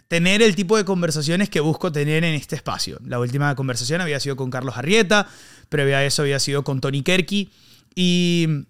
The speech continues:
obviamente en el, en la dinámica de todas las cosas que pasan, el invierno en Toronto, eh, nos quedamos un poco, pero estamos de vuelta, estamos de vuelta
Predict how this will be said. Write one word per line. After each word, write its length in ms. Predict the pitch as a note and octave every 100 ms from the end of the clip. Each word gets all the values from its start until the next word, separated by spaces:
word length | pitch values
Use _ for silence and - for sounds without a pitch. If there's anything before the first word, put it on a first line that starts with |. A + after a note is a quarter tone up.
| _ _ _ _ _ _ _
obviamente 800 | E3+ F#3+ G3 G3 F#3 A#3 A3 - _
en 200 | D#3+ D#3+
el, 240 | D#3+ D#3 E3
en 120 | E3
la 100 | D#3
dinámica 560 | D#3 D#3+ E3 G3 G#3
de 100 | F3+
todas 220 | C#3 E3 F3
las 120 | D3
cosas 280 | D#3+ D3+ F3
que 120 | C#3+
pasan, 540 | C#3+ D#3+ - G3 G#3 - - - -
el 160 | - C3+
invierno 440 | C3 C#3+ E3 E3+
en 100 | E3+
Toronto, 640 | D3+ D3+ E3+ F3 G3+ G#3 -
eh, 540 | D3 C#3+ C#3 C3 C3 B2 _
nos 180 | D#3 D#3
quedamos 360 | E3 E3 G3
un 100 | G3
poco, 300 | D#3+ F#3 F3+
pero 160 | E3+ D3+
estamos 280 | D3+ E3 D#3+
de 60 |
vuelta, 440 | D3 D#3+ E3+ E3 G3
estamos 280 | D3 D3+ D3+
de 60 |
vuelta 360 | D3+ D3+ C#3